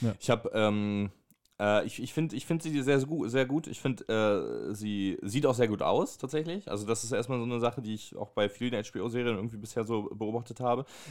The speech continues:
Speaker 2: Ich habe aber etwas ganz anderes erwartet, als, äh,
Speaker 1: Echt?
Speaker 2: äh, als es um Watchmen ging. Es geht sehr viel auch so um, ähm, äh, äh,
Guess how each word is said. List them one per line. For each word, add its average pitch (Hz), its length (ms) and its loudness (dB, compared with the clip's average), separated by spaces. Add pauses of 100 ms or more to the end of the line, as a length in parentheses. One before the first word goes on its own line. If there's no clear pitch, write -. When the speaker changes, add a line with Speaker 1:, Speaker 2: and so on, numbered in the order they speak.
Speaker 2:
Ich - 140 0
habe 147 200 8
aber 127 160 8
etwas 117 240 0
ganz 139 280 4
anderes 139 340 2
erwartet, 95 600 2 (160)
als, 95 280 -2
äh, 120 140 6
Speaker 1:
Echt? - 140 4
Speaker 2:
äh, 95 100 2
als 92 200 -4
es 98 100 -10
um 92 140 0
Watchmen 98 360 2
ging. 98 180 2 (300)
Es 107 120 0
geht 135 160 2
sehr 139 160 6
viel 143 160 0
auch 120 180 4
so 113 240 0
um, 104 440 -2
ähm, 92 600 2 (440)
äh, 90 580 0
äh, 73 40 -2